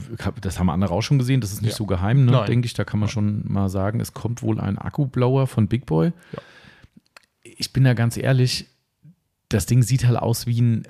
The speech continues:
Speaker 1: wie ein Laubbläser. Und das gibt's halt
Speaker 2: Nur
Speaker 1: schon.
Speaker 2: in, nur ein bisschen groß.
Speaker 1: Äh,
Speaker 2: Also,
Speaker 1: genau.
Speaker 2: äh, für mich sieht er ein bisschen klumpig aus.
Speaker 1: Ja, da gibt's doch diesen einen, den die Amis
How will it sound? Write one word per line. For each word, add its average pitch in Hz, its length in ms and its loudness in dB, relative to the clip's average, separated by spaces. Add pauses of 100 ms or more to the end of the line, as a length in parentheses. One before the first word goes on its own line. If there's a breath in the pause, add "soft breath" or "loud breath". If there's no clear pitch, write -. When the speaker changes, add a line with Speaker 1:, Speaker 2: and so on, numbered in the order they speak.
Speaker 1:
wie 113 100 4
ein 117 40 4
Laubbläser. 90 760 0
Und 107 140 0
das 101 120 -2
gibt's - 220 0
halt 120 140 4
Speaker 2:
Nur 120 200 4
Speaker 1:
schon. 156 140 0
Speaker 2:
in, 131 80 0
nur 123 180 4
ein 120 260 -4
bisschen 117 500 -4 (200)
groß. 107 520 -4
Speaker 1:
Äh, 135 80 -2 (100)
Speaker 2:
Also, 123 200 -4
Speaker 1:
genau. 113 320 4 (120)
Speaker 2:
äh, 147 120 -8
für - 140 -6
mich 135 160 2
sieht 131 120 -2
er 123 80 4
ein 117 100 0
bisschen 127 300 0
klumpig 135 420 4
aus. 107 280 -6 (460 soft breath)
Speaker 1:
Ja, 117 320 6
da 113 120 -2
gibt's - 200 -6
doch 143 80 4
diesen 113 220 2
einen, 110 220 2
den 131 80 4
die 107 140 -2
Amis 160 260 0